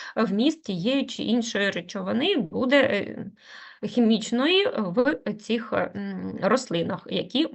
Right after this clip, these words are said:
ми як харчові використовуємо. І ще, дивіться: є такий момент, е, чим, е, саме аграрії займаються для того, щоб отримати, е, от, підвищити врожайність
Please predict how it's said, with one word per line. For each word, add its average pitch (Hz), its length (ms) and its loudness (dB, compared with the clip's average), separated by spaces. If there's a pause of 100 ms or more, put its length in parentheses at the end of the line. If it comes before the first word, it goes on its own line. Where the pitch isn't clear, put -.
(120)
ми 202 80 -2
як 208 320 -2
харчові 220 440 -2
використовуємо. 175 1000 -4 (720)
І 254 140 6
ще, - 520 6
дивіться: 240 800 2 (120)
є 294 180 2
такий 285 280 0
момент, 359 400 6 (120)
е, 208 220 0
чим, 330 320 -2
е, 214 300 4
саме 254 400 2
аграрії 220 540 2
займаються 240 680 0
для 220 180 4
того, 294 380 6
щоб 277 340 0
отримати, 254 760 2
е, - 880 -10
от, 180 320 -2
підвищити 226 800 2
врожайність 214 960 2